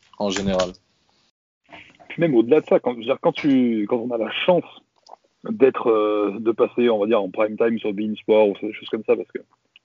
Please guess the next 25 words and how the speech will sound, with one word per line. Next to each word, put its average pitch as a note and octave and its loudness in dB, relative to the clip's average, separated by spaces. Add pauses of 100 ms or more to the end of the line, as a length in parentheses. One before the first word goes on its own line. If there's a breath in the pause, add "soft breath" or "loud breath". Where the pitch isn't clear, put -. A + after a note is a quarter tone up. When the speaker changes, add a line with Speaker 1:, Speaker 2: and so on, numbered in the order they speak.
Speaker 2:
bon, G#2+ 0
direct A2+ 4
Beansport, A2 0
c'est F2+ -4 (640)
la G#2+ 2
chaîne B2 2
sur A2+ -2
laquelle A2 0
on G#2 -4
a, G2 2
on F#2 -2
a G#2 2
droit A2+ 4
à - 4
la G#2+ 2
N G#2+ -4
B G#2+ 0
A G#2 0
en G2+ -2
France, F3 0 (1080)
en B2+ 4
dehors G#2 2
du G#2 -2
League G#2 -10
Pass. C#3+ 2